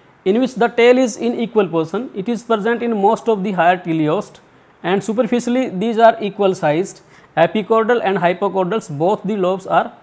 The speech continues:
of equal size. The end of the vertebral column is, does not reaching up to the point. So dorsal lobe and ventral lobe superficially they are seems to be equal,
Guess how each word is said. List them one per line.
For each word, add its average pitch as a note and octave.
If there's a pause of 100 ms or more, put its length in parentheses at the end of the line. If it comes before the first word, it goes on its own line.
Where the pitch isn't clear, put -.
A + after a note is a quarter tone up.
(380)
of F3+
equal F#3
size. C#3 (580)
The F#3
end A#3
of A#3
the A#3+
vertebral A#3
column A3+
is, A3 (420)
does F#3
not A3+
reaching G3+ (260)
up F#3
to A#3
the A3+ (2500)
point. F#3+ (400)
So A3
dorsal G3
lobe B3
and G#3
ventral G#3+
lobe A3+ (380)
superficially A#3+
they G3+
are G3
seems A3
to G#3
be G3+
equal, F3+